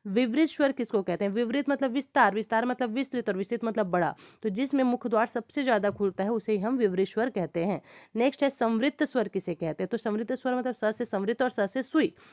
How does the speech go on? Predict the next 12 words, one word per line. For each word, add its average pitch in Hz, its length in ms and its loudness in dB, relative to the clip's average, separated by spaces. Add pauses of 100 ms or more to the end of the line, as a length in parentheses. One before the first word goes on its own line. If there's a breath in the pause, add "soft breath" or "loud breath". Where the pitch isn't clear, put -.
(160 loud breath)
या 208 120 6
फिर 262 160 -2
सिलना, 262 420 2 (260 loud breath)
तो 233 60 -2
जिसमें 233 260 0
मुख 247 220 2
द्वार 254 160 4
सबसे 247 300 -4
कम 269 260 2
खुले, 208 260 0
सकरा 285 400 2
खुले, 175 300 -4